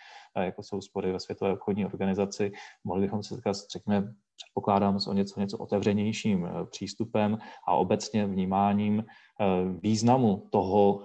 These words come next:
j-, jaké má transatlantické spojenectví, eh, roli nejen třeba v oblasti bezpečnosti, ale i v oblasti, řekněme, jako normo-, normotvorby v globální, eh, ekonomice.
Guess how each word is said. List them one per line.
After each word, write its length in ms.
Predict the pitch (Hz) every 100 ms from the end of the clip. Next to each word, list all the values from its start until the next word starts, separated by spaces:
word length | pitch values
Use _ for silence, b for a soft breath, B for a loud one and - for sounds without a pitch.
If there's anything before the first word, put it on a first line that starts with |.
| -
j-, 280 | 107 - 107
jaké 360 | 95 - 104
má 460 | 104 98 98 101 110 B B B _ _ _ _ _ - 131
transatlantické 800 | - 98 107 101 101 98 - 104
spojenectví, 920 | - 98 101 98 - 104 104 104 104
eh, 280 | 92 90 90
roli 420 | 98 98 101 101 B B B
nejen 260 | 101 98 101
třeba 200 | 101 101
v 80 | 98
oblasti 320 | 98 98 113
bezpečnosti, 840 | 92 - 101 - 98 - 107 104
ale 260 | 101 98 98
i 20 |
v 100 | -
oblasti, 640 | 95 101 - 98 101 101 -
řekněme, 260 | - 110 98
jako 200 | 98 101
normo-, 420 | 98 98 101 -
normotvorby 1000 | 104 95 101 104 - - 95 98 101 101 B B -
v 40 |
globální, 800 | 110 98 95 98 101 110 104 95
eh, 160 | 90 -
ekonomice. 720 | - 107 98 95 98 110 107